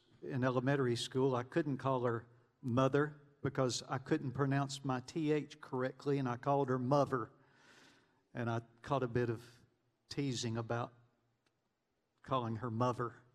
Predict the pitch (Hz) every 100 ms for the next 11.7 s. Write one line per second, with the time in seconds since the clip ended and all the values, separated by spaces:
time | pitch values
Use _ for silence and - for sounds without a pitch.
0 | _ _ _ _ _ _ _ _ _ 123
1 | 135 135 - - _ _ _ - 143 180
2 | 180 - - 165 151 120 143 139 135 131
3 | 123 - - 147 123 110 107 - _ _
4 | _ _ _ _ _ _ - 135 147 139
5 | 131 127 127 120 - - - 117 110 117
6 | 117 _ _ _ _ _ _ _ _ _
7 | _ _ _ _ - 139 143 196 170 -
8 | 151 139 - - 160 220 220 - 220 196
9 | 175 190 180 - - - - 202 160 120
10 | 127 123 127 135 127 120 113 123 120 123
11 | 123 127 135 160 190 -